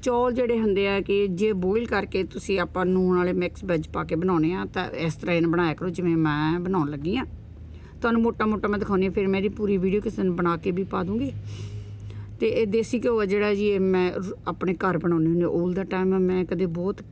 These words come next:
ਨ-, ਬਾਹਰੋਂ ਨਹੀਂ ਕਦੇ ਲੈਂਦੀ। ਤੇਲ ਮੈਂ ਬਹੁਤ ਘੱਟ ਯੂਜ਼ ਕਰਦੀ ਹਾਂ, ਤੇ ਹਮੇਸ਼ਾ ਹੀ ਆਪਾਂ ਘਿਓ ਬਣਾ ਕੇ ਰੱਖਦੇ ਹਾਂ। ਤੇ ਸਾਰੇ ਅਸੀਂ ਰਲੇ ਸੀ, ਤੇ ਨਾਲੇ ਆਪਾਂ ਫਨ ਕਰਦੇ ਸੀ, ਤੇ ਨਾਲੇ ਆਪਾਂ ਇਹਨੂੰ ਬਣਾਉਂਦੇ ਸੀ ਕਿ ਚਲੋ ਆਪਣੇ ਇਹ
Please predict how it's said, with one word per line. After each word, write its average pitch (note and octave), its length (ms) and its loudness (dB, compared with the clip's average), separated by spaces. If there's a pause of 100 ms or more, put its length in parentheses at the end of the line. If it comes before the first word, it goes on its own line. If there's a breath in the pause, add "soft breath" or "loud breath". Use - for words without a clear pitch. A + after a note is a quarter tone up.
(140)
ਨ-, F#3+ 540 4
ਬਾਹਰੋਂ G3 340 2
ਨਹੀਂ A3 220 2
ਕਦੇ F#3 240 0
ਲੈਂਦੀ। F#3 300 2
ਤੇਲ G#3+ 280 2
ਮੈਂ G3+ 120 0
ਬਹੁਤ G3+ 280 -2 (100)
ਘੱਟ F3 120 -2
ਯੂਜ਼ F#3+ 280 0
ਕਰਦੀ F#3+ 300 0
ਹਾਂ, E4+ 60 0 (1200 loud breath)
ਤੇ A3+ 140 2
ਹਮੇਸ਼ਾ B3+ 360 2
ਹੀ C4 40 0
ਆਪਾਂ A3+ 280 0
ਘਿਓ A3+ 160 0
ਬਣਾ F#3 220 2
ਕੇ G3 120 0
ਰੱਖਦੇ F#3+ 380 -2
ਹਾਂ। D#4 100 2 (1600 loud breath)
ਤੇ G3+ 1000 0
ਸਾਰੇ A3 300 2
ਅਸੀਂ G3 180 -2
ਰਲੇ F3+ 200 0
ਸੀ, G#3+ 160 -4
ਤੇ G#3 180 0
ਨਾਲੇ F#3 260 2
ਆਪਾਂ F3+ 320 -4
ਫਨ E3 260 0
ਕਰਦੇ F#3+ 320 -2
ਸੀ, G3+ 140 -4
ਤੇ G3+ 100 -4
ਨਾਲੇ F#3 280 0
ਆਪਾਂ F#3 280 -6
ਇਹਨੂੰ G3 300 -2
ਬਣਾਉਂਦੇ F3 320 2
ਸੀ F#3+ 120 -4
ਕਿ G3 120 -2
ਚਲੋ F#3 320 -2
ਆਪਣੇ F#3 300 -2
ਇਹ G3+ 420 2